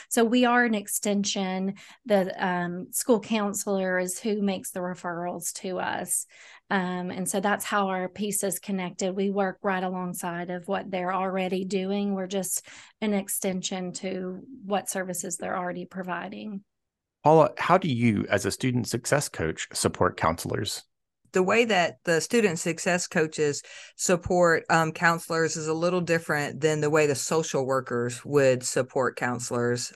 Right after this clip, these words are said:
Speaker 3: um, also, because the social workers and the counselors kinda,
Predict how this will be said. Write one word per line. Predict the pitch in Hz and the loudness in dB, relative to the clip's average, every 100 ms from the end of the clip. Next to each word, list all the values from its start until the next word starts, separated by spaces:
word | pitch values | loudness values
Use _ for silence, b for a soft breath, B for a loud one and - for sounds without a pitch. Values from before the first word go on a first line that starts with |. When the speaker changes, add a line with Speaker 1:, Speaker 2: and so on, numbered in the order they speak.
| - | -4
Speaker 3:
um, | 135 131 131 - | 2 2 2 2
also, | 151 143 - 131 131 | 2 2 2 -2 -2
because | 127 139 165 147 143 - B B B B B B - | -2 -2 2 4 2 -2 B B B B B B -2
the | 185 | 2
social | 254 254 285 | 2 0 0
workers | 247 247 220 | 2 2 2
and | 196 | 0
the | 175 | -2
counselors | 185 175 185 190 185 | 0 0 0 -6 -4
kinda, | - 180 165 147 | -2 0 2 0